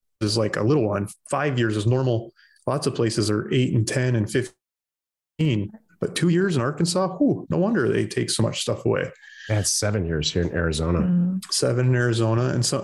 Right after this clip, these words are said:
Speaker 1: lots of places have differences between vacant land and,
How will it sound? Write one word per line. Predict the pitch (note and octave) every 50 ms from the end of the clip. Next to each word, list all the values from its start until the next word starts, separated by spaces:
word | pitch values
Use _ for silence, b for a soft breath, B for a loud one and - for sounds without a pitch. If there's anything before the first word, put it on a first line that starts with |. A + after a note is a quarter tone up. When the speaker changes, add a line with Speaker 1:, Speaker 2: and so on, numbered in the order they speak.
| - -
Speaker 1:
lots | D3+ D#3+ D#3 -
of | E3
places | F3 E3+ D#3 D3+ D3+ D3 C3+ -
have | B2+ A2+ G#2+ A2+
differences | C3+ C3 - C3+ B2+ B2 B2 - - B2 A#2+ A2+ A#2
between | - A#2+ - - B2+ A#2+ A2+ A2
vacant | A#2 A#2 A#2 A#2 B2+ - -
land | B2+ A#2 A2+ A2 A2+ A2+ A2+ A2
and, | A2 G#2+ G#2+ A2 -